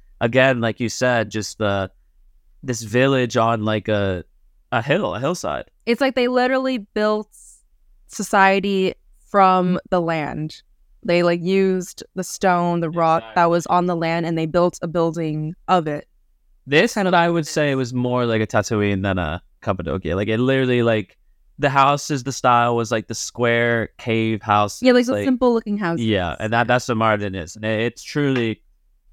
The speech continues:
Speaker 1: I don't know, for me, it's a very magical place because it's like, I've never seen anywhere in the world like this.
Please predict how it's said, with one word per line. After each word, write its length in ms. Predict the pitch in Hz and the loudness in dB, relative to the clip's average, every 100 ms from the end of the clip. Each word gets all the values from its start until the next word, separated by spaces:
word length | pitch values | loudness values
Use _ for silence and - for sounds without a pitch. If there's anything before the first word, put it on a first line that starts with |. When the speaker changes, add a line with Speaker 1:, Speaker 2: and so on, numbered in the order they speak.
| - - - | -20 -18 0
Speaker 1:
I 60 | 143 | 2
don't 80 | 131 | 2
know, 40 | |
for 80 | 135 | 2
me, 140 | 151 | 4
it's 120 | 175 123 | 4 2
a 60 | |
very 160 | 120 120 | 2 4
magical 320 | 110 104 104 | 2 -2 -6
place 280 | 95 127 117 | -2 0 0
because 220 | 120 120 | -4 -6
it's 120 | 110 - | -6 0
like, 100 | 110 | 0
I've 100 | 110 | 2
never 220 | 123 120 | 2 0
seen 200 | - 117 | -2 0
anywhere 340 | 110 113 110 107 | 2 2 2 2
in 60 | |
the 60 | 104 | 2
world 260 | 104 104 101 | 0 0 2
like 280 | 107 107 | 2 2
this. 400 | - 87 78 - | -2 -2 -2 -10